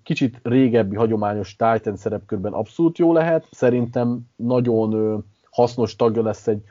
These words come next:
offense-nek, viszont soha nem lesz ő például egy látványos játékos, akit sokan meg fognak ítélni. Szerintem ő ezért csúszott mondjuk a második kör közepére, és nem ezért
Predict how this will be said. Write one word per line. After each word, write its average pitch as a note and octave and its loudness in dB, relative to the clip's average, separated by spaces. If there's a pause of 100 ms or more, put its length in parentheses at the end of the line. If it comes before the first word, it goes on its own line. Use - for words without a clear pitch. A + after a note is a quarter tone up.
offense-nek, C#3 -2
viszont B2+ -4
soha C#3 0
nem A#2 0
lesz A2+ -4
ő A2+ -2
például A2+ 0
egy A2 0
látványos G#2+ -2
játékos, A2 -2 (300)
akit A2 -6
sokan A#2+ 0
meg A2 0
fognak G#2+ -4
ítélni. D3 0 (180)
Szerintem B2 0
ő C3+ 4
ezért B2+ 2
csúszott A#2+ 0
mondjuk A#2+ 0
a B2 0
második A#2 0
kör A2+ -2
közepére, A2+ 2
és G#2+ 0
nem A2 -2
ezért G#2 -4